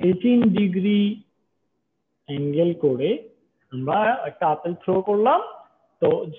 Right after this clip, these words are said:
সঙ্গে সঙ্গে simultaneously দুটো ঘটনা ঘটবে, এমন না যে আপেল নিক্ষেপ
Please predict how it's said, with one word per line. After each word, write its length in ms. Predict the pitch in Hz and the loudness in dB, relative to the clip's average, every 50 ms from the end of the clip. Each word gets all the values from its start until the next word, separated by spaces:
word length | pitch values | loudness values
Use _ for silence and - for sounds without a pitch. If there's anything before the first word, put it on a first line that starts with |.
| - | -4
সঙ্গে 440 | - 233 269 285 277 269 254 262 262 247 | 0 2 2 4 4 4 4 2 2 2
সঙ্গে 380 | 254 247 226 190 156 143 131 - - | 0 -2 -2 0 -2 -2 -4 -2 0
simultaneously 680 | 247 262 269 277 262 - 277 254 247 240 233 233 220 196 175 170 170 151 | 2 4 4 4 4 4 4 4 4 2 2 0 0 0 0 -2 -2 0
দুটো 180 | 170 170 180 | 2 2 2
ঘটনা 280 | 156 160 160 170 165 156 | 0 0 -4 -4 -6 -4
ঘটবে, 280 | 139 143 123 117 - 120 - _ _ _ _ _ _ | -6 -6 -8 -8 -14 -18 -20 _ _ _ _ _ _
এমন 300 | 180 180 202 233 254 269 | -2 0 2 2 4 4
না 160 | 269 277 269 | 4 4 4
যে 100 | 247 233 | 2 2
আপেল 300 | 277 247 220 220 - 254 | 2 2 2 2 2 2
নিক্ষেপ 340 | 254 247 247 226 - 262 254 | 2 2 -2 -2 -4 -4 -6